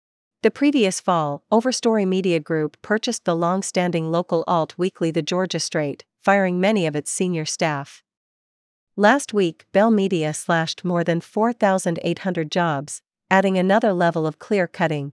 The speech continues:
to an already decimated landscape. A friend recently remarked to me that when people look back upon this period of time, searching for articles, reviews, or coverage of events, they will find only a void,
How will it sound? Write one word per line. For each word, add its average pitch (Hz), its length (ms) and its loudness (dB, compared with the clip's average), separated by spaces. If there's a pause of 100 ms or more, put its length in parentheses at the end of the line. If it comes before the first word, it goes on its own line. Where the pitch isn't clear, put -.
to 202 160 -2
an 190 100 2
already 202 380 0
decimated 156 640 -2
landscape. 160 580 -4 (1500)
A 220 80 6
friend 254 360 2
recently 190 460 0
remarked 175 440 0
to 175 100 -4
me 151 180 -2
that 147 160 2
when 180 160 0
people 240 320 -2
look 202 220 -4
back 180 260 -2
upon 165 300 -4
this 156 160 -6
period 160 400 0
of 151 100 -10
time, 147 440 -4 (100)
searching 214 420 -2
for 175 220 0
articles, 175 640 -2 (180)
reviews, 196 540 2
or 190 80 0
coverage 190 420 0
of 170 80 2
events, 160 540 -2 (180)
they 208 100 6
will 233 140 4
find 202 320 4
only 202 260 0
a 165 60 0
void, 156 500 -2